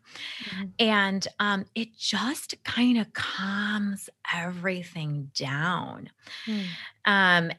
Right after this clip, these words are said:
Speaker 2: and I really, it's all, the whole thing about C B D is making sure you're at the right dosage. And for him, we had to go up, up. We, we weren't seeing anything. And I had to go up,
Speaker 1: Mm-hmm.
Speaker 2: up, up, up, up. And when I finally hit that right level, I was like,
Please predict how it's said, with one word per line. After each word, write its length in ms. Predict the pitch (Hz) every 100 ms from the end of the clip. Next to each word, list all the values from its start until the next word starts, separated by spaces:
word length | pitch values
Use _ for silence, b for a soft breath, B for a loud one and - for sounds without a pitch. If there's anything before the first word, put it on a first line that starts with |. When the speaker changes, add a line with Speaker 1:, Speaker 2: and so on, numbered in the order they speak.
| -
Speaker 2:
and 800 | 190 185 180 175 170 170 - - - _ -
I 100 | 185
really, 760 | 180 165 180 180 180 190 185
it's 120 | - - -
all, 160 | 139
the 120 | -
whole 180 | 247 285
thing 160 | 277 254
about 200 | 226 196
C 100 | -
B 100 | 202
D 160 | 202 196
is 120 | 180
making 320 | 180 160 170
sure 180 | 165 170
you're 200 | 160 156
at 120 | 156
the 80 | 156
right 240 | 156 156 151
dosage. 600 | 147 147 160 170 175 170
And 160 | 165 156
for 100 | 156
him, 300 | 170 175 156
we 140 | 165
had 180 | 175 151
to 60 |
go 180 | 156 151 -
up, 200 | 175 175
up. 180 | 165 - 151
We, 100 | 165
we 120 | 185
weren't 220 | 208 226 -
seeing 340 | 190 185 190
anything. 380 | 104 - - -
And 80 | 160
I 80 | 160
had 120 | 170
to 60 | 170
go 100 | 120
up, 200 | 185 190
Speaker 1:
Mm-hmm. 100 | 190
Speaker 2:
up, 120 | -
up, 100 | 190 170
up, 140 | 170
up. 240 | 196 196 - B B B B 190
And 140 | 185
when 100 | 180
I 80 | 170
finally 460 | 160 190 185 196 185
hit 260 | 170 175
that 180 | 180 160 156
right 400 | 156 160 165 151
level, 600 | 139 156 165 190 208 208
I 100 | 170
was 200 | 170 170
like, 100 | 160